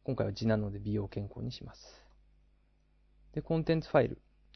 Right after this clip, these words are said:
すごいね、いろんなものがこう登録できるんですね。ピーディーエフも、ジップファイルも、ドキュメント。ワードでも登録できるんですね。まあ、ここではワードでもいいと思うんですけど、まあ、ワードだと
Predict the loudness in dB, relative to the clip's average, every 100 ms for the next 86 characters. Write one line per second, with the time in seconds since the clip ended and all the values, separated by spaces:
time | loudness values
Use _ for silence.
0 | -12 -2 2 4 6 6 8 8 6 4
1 | 2 -2 2 4 4 2 0 -2 -4 -8
2 | -2 0 4 6 6 6 0 -2 -2 -4
3 | -2 -2 4 4 4 0 -8 -10 _ _
4 | _ _ _ _ 0 2 2 -2 -4 -12
5 | -16 -2 2 4 4 2 2 0 2 2
6 | 2 0 -2 -6 -10 -12 -16 -10 -10 -4
7 | 4 6 8 10 8 8 2 0 -4 _
8 | -2 -2 -2 -6 -4 0 8 8 10 8
9 | 6 0